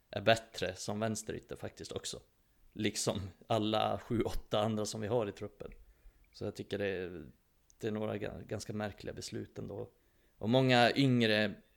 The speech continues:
jävligt bra spelare som hamnar i kläm, tycker jag, som, som liksom inte når ut med den potentialen som de har, eftersom de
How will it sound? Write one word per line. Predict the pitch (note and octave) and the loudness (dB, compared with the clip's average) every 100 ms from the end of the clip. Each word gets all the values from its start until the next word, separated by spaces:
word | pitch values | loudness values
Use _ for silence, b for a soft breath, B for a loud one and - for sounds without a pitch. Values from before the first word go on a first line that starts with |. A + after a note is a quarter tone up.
| b b b b b b _ - | b b b b b b _ 4
jävligt | G#3+ F3 C3 | 6 8 8
bra | A#2+ D3 | 8 8
spelare | A#2 - D3 A#2+ G2+ | 6 4 4 4 0
som | A#2 | -2
hamnar | G#2+ A#2 G#2+ | -2 0 0
i | |
kläm, | G#2 - C3 A#2 - - _ - | -2 0 0 0 -6 -12 _ -16
tycker | - | -8
jag, | G2+ | -6
som, | - A2+ G#2+ - | -6 -6 -6 -8
som | - - - | -10 -10 -8
liksom | - - C3 | -8 -4 -4
inte | A2+ - A2 - _ _ _ _ _ _ - - | -2 -2 -4 -8 _ _ _ _ _ _ -20 -8
når | - A#2+ A#2+ | 0 4 6
ut | A2 C3+ C3 | 4 2 -2
med | A2+ | -4
den | G#2+ G#2 | -2 -4
potentialen | G#2+ A2 - A#2 A2 G#2 | -6 -4 -2 -2 -2 -4
som | A#2 | -6
de | A2 | -6
har, | G#2 C3 A2 - _ | -4 -4 -4 -8 _
eftersom | - - - A2 | -16 -10 -8 -6
de | A2+ A2 | -4 -6